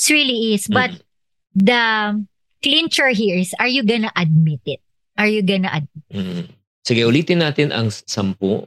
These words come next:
Speaker 2: na sa part one na pwede natin gawin to strengthen our marriage and to avoid divorce. Maunawaan muna natin, love is a decision, not an emotion.
Speaker 1: Yes, not an emotion. And next po, you don't make tomorrow's decision based on your today's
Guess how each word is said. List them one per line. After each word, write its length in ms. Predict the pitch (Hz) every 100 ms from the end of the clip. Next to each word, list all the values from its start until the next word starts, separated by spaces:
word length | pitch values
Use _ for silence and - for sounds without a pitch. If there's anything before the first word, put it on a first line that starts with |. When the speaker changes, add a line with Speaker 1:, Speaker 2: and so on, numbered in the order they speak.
| _
Speaker 2:
na 160 | 107 98
sa 140 | -
part 320 | - 95 90 -
one 340 | 95 95 104
na 320 | 95 90 - - _ _
pwede 240 | 117 107 104
natin 320 | 98 98 92
gawin 320 | 90 95 95
to 100 | -
strengthen 460 | - - 95 92 87
our 160 | 92
marriage 480 | 87 98 110 95 -
and 160 | 98 87
to 80 |
avoid 320 | 90 87 87 82
divorce. 560 | - 92 113 131 - _ -
Maunawaan 480 | 151 156 143 127 123
muna 160 | 113
natin, 400 | 107 101 98 92
love 320 | 90 117 120 _
is 240 | - 104 117
a 80 |
decision, 560 | 98 92 92 - 92 92
not 160 | 92 -
an 160 | 92
emotion. 560 | 85 90 - - 98 -
Speaker 1:
Yes, 800 | 170 175 196 220 247 247 214 -
not 240 | 196 202
an 160 | 226 214
emotion. 640 | 196 233 277 285 214 165 - - -
And 220 | 233 254
next 240 | 269 -
po, 240 | - 285 285 - -
you 240 | 214 262 277
don't 320 | 262 285 294
make 300 | 240 269 285 -
tomorrow's 560 | 269 240 254 254 254
decision 640 | 208 214 254 247 240 220 202
based 380 | 208 269 302 -
on 160 | 247 240
your 140 | 240
today's 720 | 233 247 196 170 202 233 -